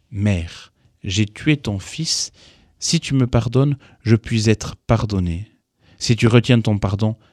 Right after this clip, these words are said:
rien ne peut me sauver de la damnation. » Cette prière est splendide. Notre salut dépend de la Vierge Marie. Elle prie même pour les protestants qui ne la prient pas. Elle prie pour eux sans qu'ils le sachent.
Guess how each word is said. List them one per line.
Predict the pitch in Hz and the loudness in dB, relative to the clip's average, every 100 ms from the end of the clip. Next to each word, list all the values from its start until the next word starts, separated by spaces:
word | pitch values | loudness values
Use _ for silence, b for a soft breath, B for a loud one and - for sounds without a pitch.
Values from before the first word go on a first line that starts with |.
| b | b
rien | - 104 107 104 87 - | -10 -4 0 0 -2 -8
ne | 131 110 | -4 -4
peut | 104 117 | -2 0
me | 110 | 0
sauver | - 127 95 87 | 0 -2 -2 -2
de | 85 | -4
la | 90 92 | -6 -6
damnation. » | 92 92 87 - 80 82 - _ _ _ _ _ _ _ _ _ - B B | -6 -6 -8 -10 -14 -16 -20 _ _ _ _ _ _ _ _ _ -20 B B
Cette | - 113 | -2 -2
prière | - 127 123 | 0 2 2
est | |
splendide. | 107 - 117 104 95 90 95 B B - | 0 -2 -2 0 -2 -6 -8 B B -2
Notre | 123 - | 0 2
salut | 123 131 131 127 | 0 2 0 2
dépend | 127 131 139 | 0 0 0
de | 127 | 0
la | 104 | 0
Vierge | 95 107 123 113 110 | 0 -2 -2 -2 -4
Marie. | 101 90 87 90 b b b b - | -4 -6 -8 -10 b b b b -2
Elle | 107 101 | 0 0
prie | - - 143 | -2 -4 -2
même | 139 104 131 139 117 | 0 2 2 2 0
pour | - 104 | -2 0
les | 98 | 0
protestants | - - 107 104 - 135 143 | -2 -6 -4 -4 -4 -4 -4
qui | - | -2
ne | 107 | -2
la | 95 95 | 0 -2
prient | - - 113 | -4 -6 -8
pas. | - 85 87 B B | -6 -6 -6 B B
Elle | - 135 | 4 4
prie | - 175 | 4 -2
pour | 156 139 127 - | 0 0 0 0
eux | 147 165 | 4 4
sans | - 147 | 2 -2
qu'ils | 139 123 104 | 0 0 2
le | 92 | 0
sachent. | - 87 87 - | -2 -4 -4 -8